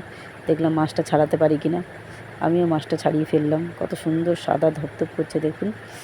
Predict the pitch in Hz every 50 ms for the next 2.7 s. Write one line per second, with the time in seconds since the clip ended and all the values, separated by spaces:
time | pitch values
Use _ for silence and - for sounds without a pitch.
0 | - - - - - - - - 165 156 160 170 185 175 165 165 - - 165 165
1 | 170 170 175 175 170 170 156 160 160 - 175 165 165 160 151 - - - 165 160
2 | 170 165 165 165 165 160 156 151 143 - - 165 170